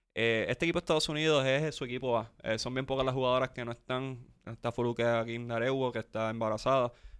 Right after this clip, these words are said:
que es su medio regular. Pero son bien pocas las jugadoras de Estados Unidos que no están. Esto es un equipo de,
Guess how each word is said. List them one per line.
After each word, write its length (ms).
que 440
es 80
su 160
medio 340
regular. 400
Pero 320
son 180
bien 160
pocas 220
las 80
jugadoras 360
de 60
Estados 240
Unidos 200
que 100
no 40
están. 200
Esto 160
es 40
un 60
equipo 260
de, 140